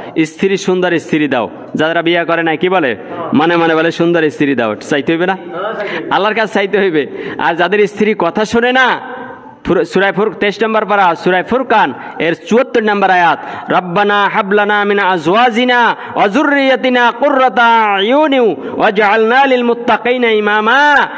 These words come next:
যাদের স্ত্রী কথা শোনে না, ছেলে কথা শোনে না, ফরজ নামাজের পরে যদি এই দোয়া করতে পারেন, আল্লাহর কাছে অ্যাকসেপ্টেড হয়ে যায়। বলুন না সুবহানাল্লাহ। স্ত্রী আপনার বাধ্য হয়ে যাবে,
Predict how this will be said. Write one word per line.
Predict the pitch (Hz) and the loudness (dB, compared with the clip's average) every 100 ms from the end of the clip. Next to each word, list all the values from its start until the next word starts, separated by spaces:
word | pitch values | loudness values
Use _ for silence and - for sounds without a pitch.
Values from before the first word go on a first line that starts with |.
| - - | -12 -4
যাদের | 165 214 220 202 185 | 0 2 2 2 -2
স্ত্রী | - 240 233 | 0 -2 0
কথা | 202 196 | -2 -2
শোনে | 170 180 | -2 0
না, | 175 160 - - | 0 -2 -4 -10
ছেলে | - 220 285 269 | -2 0 2 2
কথা | 247 262 | 2 2
শোনে | 226 247 233 | 2 2 2
না, | 208 147 - - - | 0 -2 -8 -14 -4
ফরজ | 185 277 220 | 0 0 0
নামাজের | 233 226 233 | 0 2 0
পরে | 208 214 | 0 0
যদি | 202 196 | 0 0
এই | 202 208 | 0 2
দোয়া | 190 180 | 2 2
করতে | - 254 320 | 2 0 2
পারেন, | 311 285 247 - - | 2 2 2 -2 -6
আল্লাহর | - 185 196 | -2 0 0
কাছে | 185 175 | 0 -2
অ্যাকসেপ্টেড | 160 151 247 233 170 | -2 -2 -2 0 0
হয়ে | 165 | 0
যায়। | 151 | 0
বলুন | 143 165 | 0 0
না | 165 | 0
সুবহানাল্লাহ। | 143 131 120 123 110 95 - - - - - 180 | 0 0 0 0 -2 -2 -2 -2 0 0 0 -2
স্ত্রী | 190 - 240 247 | -2 -2 0 2
আপনার | 240 233 240 233 | 0 2 0 2
বাধ্য | 247 262 302 | 0 0 2
হয়ে | 277 294 285 | 2 2 2
যাবে, | 277 262 233 | 2 2 0